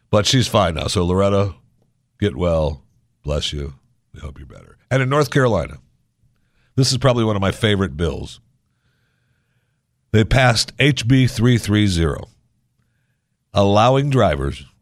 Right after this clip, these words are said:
to legally drive through protesters who block roads. It's my favorite,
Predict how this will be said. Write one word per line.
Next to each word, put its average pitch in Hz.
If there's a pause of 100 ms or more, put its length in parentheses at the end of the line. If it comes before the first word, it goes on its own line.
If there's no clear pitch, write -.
(360)
to 127
legally 135
drive 127
through 131
protesters 92
who 98
block 87
roads. 82 (2000)
It's -
my 95
favorite, 90